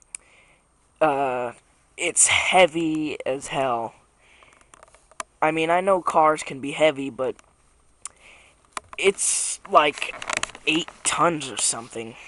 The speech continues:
And anyway, at number nine, we have the Blista. Or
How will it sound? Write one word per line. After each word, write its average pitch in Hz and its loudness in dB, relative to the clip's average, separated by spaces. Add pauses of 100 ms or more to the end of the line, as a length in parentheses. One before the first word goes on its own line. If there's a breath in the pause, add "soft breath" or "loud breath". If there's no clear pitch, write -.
(1700 loud breath)
And 160 2 (420)
anyway, 135 0 (1800 loud breath)
at 156 2
number 220 6
nine, 170 4 (100)
we 160 -4
have 135 0 (960)
the 151 2 (280)
Blista. 135 0 (1160 loud breath)
Or 143 -4